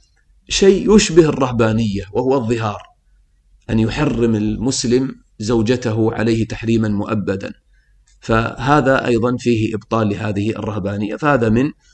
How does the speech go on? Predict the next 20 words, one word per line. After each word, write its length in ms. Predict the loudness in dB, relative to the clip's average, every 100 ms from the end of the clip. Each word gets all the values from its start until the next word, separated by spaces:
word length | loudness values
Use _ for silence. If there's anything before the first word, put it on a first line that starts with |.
| _ _ _
التناسب 800 | -4 -2 0 2 2 0 -2 -2
اللطيف، 560 | -2 -2 2 2 0 -2
والله 420 | 0 0 -2 -6
أعلم. 260 | -8 -12 -14 _ _ _ _ _ _ _ _ -6
وسورة 500 | -4 0 0 2 2
الحديد، 540 | 0 0 0 2 0 -2 -4
يعني 600 | -4 -2 -2 -2 -2 -6
كما 220 | -4 -4 -2
عرفنا 560 | -2 -4 -2 -4 -4 -10 _ _ -2
أو 100 | 0
كما 280 | 2 0 -2
سيأتي 600 | -6 -6 -6 -6 -6 -6
معنا 420 | -6 -6 -8 -10 -12
بإذن 400 | -10 -8 -6 -4
الله، 340 | -2 -4 -4 -10 _ _
فيها 540 | 2 4 4 2 -2 -14 _ _
يعني 380 | -6 -4 0 2
نصر 300 | 2 0 0
الدين 420 | -2 0 0 0
ببذل، 600 | -2 0 0 2 0 0